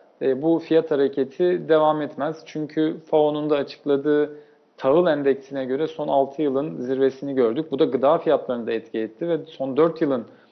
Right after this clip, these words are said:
e, zirvesini görmüş olduk. E, fiyatların bu derece etkilenmesinde, e, stoğa yönelik talep son derece etkili oldu. Dönüyoruz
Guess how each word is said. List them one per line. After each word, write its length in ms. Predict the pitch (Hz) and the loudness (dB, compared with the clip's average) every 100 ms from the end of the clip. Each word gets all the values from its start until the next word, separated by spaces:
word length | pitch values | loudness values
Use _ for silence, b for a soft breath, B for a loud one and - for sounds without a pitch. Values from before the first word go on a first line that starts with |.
| b - | b -6
e, 320 | 123 120 117 | 0 0 0
zirvesini 800 | 110 123 123 123 123 131 127 120 | -2 -2 0 0 -2 -6 -4 -2
görmüş 440 | 120 123 127 127 - | 2 4 2 -2 0
olduk. 420 | 113 120 196 - b b b b b - | 0 0 -4 -4 b b b b b -4
E, 240 | 69 71 - - - 170 | -2 -2 -6 -12 -14 -12
fiyatların 720 | - 156 156 165 165 196 175 151 | 0 0 2 4 4 4 0 0
bu 120 | 175 | 4
derece 560 | 175 170 151 165 160 - | 4 4 2 2 0 -2
etkilenmesinde, 1300 | 151 143 - 147 151 147 147 139 - 143 139 147 208 208 B B _ 123 | -4 -4 -4 -2 0 -2 -4 -8 -8 -10 -6 -6 -6 -8 B B _ 0
e, 220 | 131 127 123 _ _ _ - | 0 0 -4 _ _ _ -20
stoğa 380 | - - 143 196 | -14 0 4 4
yönelik 580 | 185 160 147 139 - _ _ _ _ | 2 -2 -2 -4 -6 _ _ _ _
talep 380 | 156 165 208 - - - | -4 -2 -2 -6 -20 -6
son 260 | 202 180 | -2 2
derece 260 | 151 156 190 | 2 4 2
etkili 320 | 185 180 160 | 0 0 2
oldu. 340 | 135 117 113 | 2 2 -4
Dönüyoruz 520 | 165 220 220 196 190 | -6 -4 -4 -4 -6